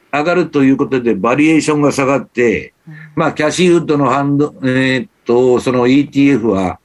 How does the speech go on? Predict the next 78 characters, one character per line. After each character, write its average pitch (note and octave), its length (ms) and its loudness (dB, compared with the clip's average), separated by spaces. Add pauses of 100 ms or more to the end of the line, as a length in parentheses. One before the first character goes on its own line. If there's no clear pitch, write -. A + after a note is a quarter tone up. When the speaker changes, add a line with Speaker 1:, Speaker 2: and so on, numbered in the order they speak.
(420)
Speaker 1:
去 D#3+ 140 0
年 D3 200 0
の C3 120 0
ピ C3+ 140 0
ー B2 100 -2
ク G#2+ 80 -4
か B2 100 -2
ら C#3+ 120 -2
半 D#3 260 -2
値 G3 140 2
に F#3 100 2
な E3 120 -4
っ - 100 -16
て、 - 300 -16
Speaker 2:
は D#3 200 -16
い。 C#3+ 100 -20 (260)
Speaker 1:
で、 B2+ 60 -4
こ D3 100 0
の E3 120 2
ロ D3+ 200 2
ビ A#3 140 0
ン A3+ 40 2
フ G#3+ 100 2
ッ A3 60 -2
ド D#3+ 120 -2
で A2 120 -2
す G#2+ 100 -8
ね、 D3 160 0
手 D3 180 -2
数 E3+ 220 2
料 E3+ 180 2
ゼ D#3+ 140 0
ロ E3 100 0
ビ D#3+ 160 0
ジ C#3+ 120 -2
ネ A#2 140 -2
ス - 120 -10
で G2 160 2
一 A2+ 160 0
世 D3+ 160 0
風 C#3 160 2
靡 G2+ 160 -2
し F#2+ 100 -10
た。 D#2+ 300 -8
Speaker 2:
は F3+ 180 -12
い。 C#3 120 -20 (840)
Speaker 1:
こ A#2+ 120 -2
れ E3+ 80 0
が F3 140 0
ま E3+ 140 0
あ D3+ 40 0
六 D3 240 0
十 F#3+ 160 2
何 F#3 180 0
パ F#3 140 2
ー - 20 -2
セ D#3+ 140 -2
ン D3 80 -6
ト、 G#2+ 260 0
そ A2 140 -2
の A2 600 2
ア A#2 100 0
イ B2 60 -2
ピ C3 200 0
ー B2+ 100 4
オ A#2 60 4
ー - 20 -2
の F#2 140 -4
ね、 G2 160 -2
高 A2+ 200 -4
値 A#2 120 -4
か F#2 80 -4
ら E2+ 60 -6
下 F2+ 160 -6
が G2 80 0
っ F#2 80 -6
て E2 100 -14
る。 - 80 -20